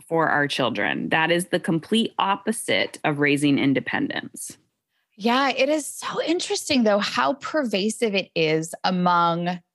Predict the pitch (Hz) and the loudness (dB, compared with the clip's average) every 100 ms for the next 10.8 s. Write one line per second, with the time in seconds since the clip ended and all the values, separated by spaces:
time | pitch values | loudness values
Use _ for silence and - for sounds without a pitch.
0 | _ - - - 262 294 254 - 254 226 | _ -20 -6 -2 0 -2 -6 -2 2 2
1 | 226 196 196 - 202 202 196 202 196 185 | 2 0 -4 -2 0 2 2 2 2 0
2 | 185 - 185 175 180 180 170 165 160 160 | -2 -4 0 2 2 2 2 2 0 -2
3 | - _ 165 147 - 87 196 _ _ _ | -6 _ -10 -10 -8 -8 -10 _ _ _
4 | 180 180 170 180 - _ _ 202 220 262 | 2 4 4 2 0 _ _ 0 2 2
5 | 285 359 320 220 202 226 294 294 226 247 | 2 2 2 0 0 2 4 2 2 -4
6 | 240 - 269 247 - - 165 190 165 165 | -4 -4 -2 -2 -8 -4 0 2 2 -2
7 | - - 185 175 - 269 220 143 - 226 | -4 -4 -2 -4 -8 -4 -2 -2 0 0
8 | 196 196 240 254 247 196 214 214 220 196 | 0 -2 0 0 2 2 2 2 0 -2
9 | 196 190 170 202 170 151 196 - 196 214 | -8 -6 -4 -2 -2 -2 -4 -4 0 2
10 | 214 208 196 180 160 156 - | 4 2 2 2 2 0 -6